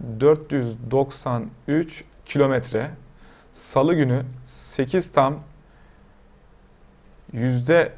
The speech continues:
doksan beş kilometre, Çarşamba günü üç tam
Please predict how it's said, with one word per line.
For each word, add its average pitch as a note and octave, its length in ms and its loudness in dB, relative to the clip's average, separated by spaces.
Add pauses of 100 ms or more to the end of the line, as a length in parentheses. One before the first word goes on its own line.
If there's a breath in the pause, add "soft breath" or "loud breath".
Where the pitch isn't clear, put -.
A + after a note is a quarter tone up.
doksan C#3+ 460 0
beş D3 440 4
kilometre, A#2+ 640 -2 (1040 soft breath)
Çarşamba E3 540 0
günü D#3 340 2 (600)
üç E3+ 240 0
tam D3+ 300 2